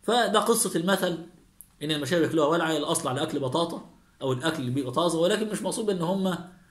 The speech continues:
يعني نصابين أو معاذ الله، يعني إنما مقصود بإن هم يعني بياكلوا الحاجة الطازة، صار إن هم فيهم هذا الذكاء وهذا التصرف والحرص على الصحة،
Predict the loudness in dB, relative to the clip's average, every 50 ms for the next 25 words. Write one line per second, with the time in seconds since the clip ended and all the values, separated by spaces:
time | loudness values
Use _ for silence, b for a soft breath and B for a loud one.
0 | B B B B 0 2 2 2 2 0 -4 -6 -6 -8 -8 -6 -6 -8 -8 -8
1 | -10 -12 -12 -8 -6 -4 -2 -2 0 0 0 0 0 -2 0 0 0 0 0 0
2 | 2 0 0 0 -2 -4 -6 -6 -6 -6 -6 -6 -4 -2 -2 -2 -2 -2 -4 -4
3 | -4 -2 -4 -4 -6 -8 -16 b b b b b b b _ _ _ -6 -2 -2
4 | -2 0 -2 -4 -4 -6 -8 -8 -4 -2 -2 0 0 -2 -6 -4 -2 0 0 0
5 | -2 -4 -6 -2 0 0 0 0 -2 -4 -4 -4 -4 -6 -6 -4 -4 -2 -2 -2
6 | -4 -4 -6 -12 -18 -20 -20 -20 -14 -6 -2 0 0 2 2 0 0 0 0 -2
7 | -2 -2 -4 -2 0 0 0 0 -2 -2 0 0 0 0 -2 -4 -4 -6 -10 -10
8 | -10 -8 -6 -4 -2 -2 -2 -4 -6 -8 -4 -2 -2 -2 -2 -4 -4 -4 -4 -4
9 | -4 -6 -6 -6 -8 -8 -6 -8 -10 -10 -12